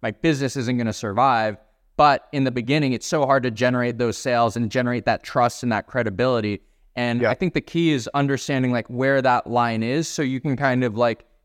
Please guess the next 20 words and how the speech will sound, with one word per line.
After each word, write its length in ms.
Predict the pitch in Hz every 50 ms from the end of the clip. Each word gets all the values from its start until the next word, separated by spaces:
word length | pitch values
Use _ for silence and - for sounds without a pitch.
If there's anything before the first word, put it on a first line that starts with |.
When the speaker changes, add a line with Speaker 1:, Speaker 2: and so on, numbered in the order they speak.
| _ _ -
Speaker 1:
you 140 | 131 123
said, 280 | 110 - 143 127 110 104
make 240 | 113 123 135 139 -
an 140 | 147 131 -
exit 460 | - 127 127 120 104 117 123 - - -
gracefully, 960 | - 110 113 120 127 123 - - - 131 120 110 110 107 104 107 110 110 - _ _ _ _ _ -
and 140 | 123 120 120
then 140 | 120 120
understand, 540 | 120 120 120 113 - - 135 123 120 117 120
"Hey, 300 | 110 131 139 131 123 117
if 200 | - - 117 -
we're 160 | 123 143 147
gonna 160 | 143 151 151 139
be 200 | 113 131 131 131
in 100 | 127 123
here 160 | 127 123 117
for 160 | - 131 120
the 80 | 113 113
long 300 | 113 117 120 123 131 123
term, 340 | - 123 113 110 107 104